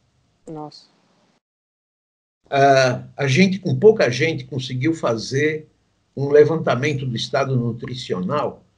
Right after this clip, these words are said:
Speaker 2: ah, e o resultado que a gente teve nessa primeira avaliação nutricional foi de que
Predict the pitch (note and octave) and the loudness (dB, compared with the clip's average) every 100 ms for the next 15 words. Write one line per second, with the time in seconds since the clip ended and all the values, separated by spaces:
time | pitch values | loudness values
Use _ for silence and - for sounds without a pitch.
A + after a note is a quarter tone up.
0 | _ _ _ _ _ _ _ - G#2 A#2 | _ _ _ _ _ _ _ -8 -2 0
1 | A2 G#2+ G2+ G2 A#2 D3+ D3+ D3 C#3+ - | 0 -2 -4 -8 -10 -8 -6 -6 -6 -8
2 | - _ _ _ _ C#3+ D3+ F3+ C#3+ B2+ | -12 _ _ _ _ -4 2 2 0 0
3 | F#3 F#3 F3 F3 E3 F3+ C3 - D3+ C#3 | 0 0 0 0 0 -2 -4 -4 0 0
4 | A2+ F#2+ - _ _ _ - C3+ B2+ - | -2 -10 -14 _ _ _ -4 -2 0 0
5 | - A#2+ C3 A3+ G#3 E3 C#3+ B2 B2+ B2+ | -2 -2 2 4 4 2 0 0 -2 -2
6 | A2+ F#2 A#2+ - G2+ G#2+ D#3 A#2 - _ | -2 -4 -10 -10 -8 -6 -6 -6 -10 _
7 | _ - - - - E3+ F#3 G#3+ - B2+ | _ -20 -20 -10 0 2 2 0 -10 -12
8 | C3+ D#3 D3+ C#3 | -12 -10 -12 -12